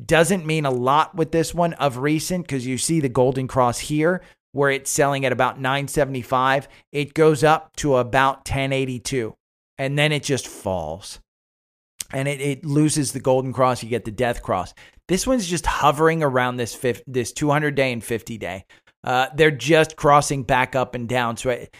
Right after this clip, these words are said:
the, the golden cross here at nine, at nine dollar forty, forty-one cents,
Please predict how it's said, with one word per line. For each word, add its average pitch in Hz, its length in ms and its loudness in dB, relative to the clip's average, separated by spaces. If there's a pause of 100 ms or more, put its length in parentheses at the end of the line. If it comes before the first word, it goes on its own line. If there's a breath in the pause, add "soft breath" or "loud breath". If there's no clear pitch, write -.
(120 soft breath)
the, 135 140 -2
the 135 180 -4
golden 170 380 4
cross 139 340 4
here 135 540 0
at 127 200 -6
nine, 131 380 -2
at 143 220 -12
nine 156 320 0
dollar 139 240 4
forty, 135 400 -2
forty-one 131 540 0
cents, 135 440 -2